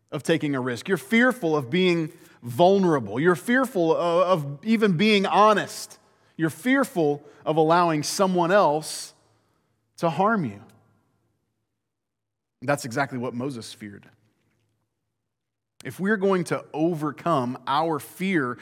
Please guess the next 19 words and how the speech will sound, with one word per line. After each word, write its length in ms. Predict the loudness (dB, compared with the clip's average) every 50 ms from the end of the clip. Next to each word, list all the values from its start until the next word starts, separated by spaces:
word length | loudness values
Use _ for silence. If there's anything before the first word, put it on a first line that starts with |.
| -16 -16 -10 -10
of 120 | -10 -8
failure, 400 | -8 -6 -6 -6 -4 -4 -2 -4
we 360 | -4 -4 -6 -4 -2 0 0
need 160 | 0 0 -2 -4
to 100 | -8 -10
start 400 | -8 -4 -2 -2 -2 -2 -2 -4
by 140 | -4 -6
exposing 800 | -6 -8 -12 -12 -12 -8 -4 -2 -2 -2 -2 -2 -2 -2 -2 -2 -2
the 100 | -4 -2
lies 480 | -2 0 0 0 0 -2 -6 -8 -8
that, 140 | -10 -10 -12 -12 -18 -20 _ -8
that 160 | -6 -6 -6 -6
the 60 | -10
fear 360 | -12 -10 -8 -6 -4 -4 -4
of 300 | -6 -8 -10 -10 -10 -12
failure 800 | -14 -20 -14 -8 -4 -4 -4 -4 -4 -8 -10 -12 -16 -16 -18 -20 _ _ _ _ _ _ _ _ _ _ _ _ _ _
is 180 | -12 -10 -10 -8
telling 360 | -6 -6 -6 -6 -8 -12 -14
us. 340 | -18 -20 -20 -20 -20 -20